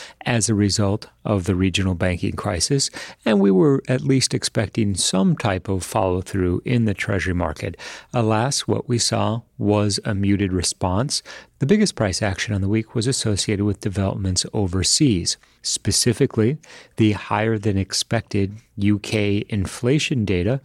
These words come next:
pushed rates higher earlier in the week, only to be countered by weaker than expected P P I data out of Germany,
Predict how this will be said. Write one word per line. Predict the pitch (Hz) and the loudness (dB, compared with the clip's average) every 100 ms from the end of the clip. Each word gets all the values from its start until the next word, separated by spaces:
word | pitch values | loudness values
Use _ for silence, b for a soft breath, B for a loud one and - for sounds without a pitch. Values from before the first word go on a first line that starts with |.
| b b _ | b b _
pushed | - 110 95 - 104 | 0 0 0 -2 0
rates | 98 95 | 2 0
higher | - 127 117 101 120 - | 0 0 2 0 -2 0
earlier | 113 127 117 92 | 2 4 4 2
in | 87 | 2
the | 85 | 2
week, | 92 123 - B B 196 | 2 0 -4 B B 2
only | 190 185 143 135 | 4 6 4 0
to | - | -2
be | 123 117 107 107 B B | 0 4 4 4 B B
countered | - 190 196 107 101 120 - | -4 -2 0 0 -2 -4 -2
by | 110 95 98 - _ _ 123 | 0 0 -2 -6 _ _ -2
weaker | 123 - 107 | 0 0 0
than | 110 | 0
expected | 104 - - - 104 - 101 98 95 B B B | -2 -2 -4 -2 -6 0 0 0 -4 B B B
P | - 107 | -2 -2
P | - 101 | 2 2
I | 127 147 | 2 2
data | 120 101 98 | 2 2 2
out | 98 95 90 | 0 -2 -2
of | |
Germany, | 85 180 170 156 151 | 2 4 4 4 2